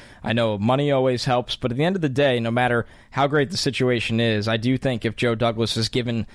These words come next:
the Godfather offer, which would be a long length of term on the deal, which would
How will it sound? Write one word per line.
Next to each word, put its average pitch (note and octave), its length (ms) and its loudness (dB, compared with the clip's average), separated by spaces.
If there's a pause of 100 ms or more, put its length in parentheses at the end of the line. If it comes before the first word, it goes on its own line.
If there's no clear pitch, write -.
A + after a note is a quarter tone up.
(160)
the C3 100 -2
Godfather A#2+ 920 0
offer, G#2+ 440 0
which A2+ 240 -2
would A#2+ 180 0
be A2+ 340 -2 (400)
a B2 80 2
long C3 340 2
length C3+ 240 0
of C3+ 120 -4
term C3 340 0
on A#2+ 160 -2
the D3 80 -2
deal, A2+ 460 -2
which G#2+ 340 -6
would A2 240 -2